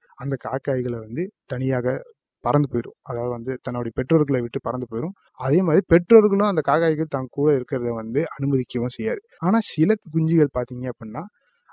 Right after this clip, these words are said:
அது வளர்ச்சி அடைஞ்ச பிறகுமே வந்து உணவு போய் தேடுறதுல வந்து interest, அதாவது வந்து முயற்சி எடுத்து வந்து போய் உணவுகளை வந்து தேடி எடுத்து பறவை சாப்பிட்றதுக்கான வாய்ப்புகள் வந்து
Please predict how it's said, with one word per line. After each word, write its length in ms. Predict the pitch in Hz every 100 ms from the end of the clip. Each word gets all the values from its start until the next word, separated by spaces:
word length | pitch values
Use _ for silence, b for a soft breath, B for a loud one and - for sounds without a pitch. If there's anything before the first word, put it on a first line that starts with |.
| -
அது 140 | 135 127
வளர்ச்சி 400 | 131 185 180 202
அடைஞ்ச 280 | 156 160 160
பிறகுமே 440 | 147 143 139 143 175
வந்து 220 | 143 127 175
உணவு 340 | 131 151 190 202 -
போய் 140 | 170 151
தேடுறதுல 440 | 156 165 156 135
வந்து 180 | 127 143
interest, 440 | 139 160 180 -
அதாவது 300 | 123 127 139
வந்து 240 | 135 131 156 147 - b 131
முயற்சி 380 | 160 214 - 185
எடுத்து 260 | 151 -
வந்து 180 | 160 147 151
போய் 200 | 143 131
உணவுகளை 340 | 147 151 139
வந்து 200 | 127 127 143
தேடி 280 | 131 135
எடுத்து 300 | 127 120 120 -
பறவை 260 | 120 123 127
சாப்பிட்றதுக்கான 680 | - 117 - 120 - 120 113
வாய்ப்புகள் 520 | 113 131 147 135 127
வந்து 260 | 120 123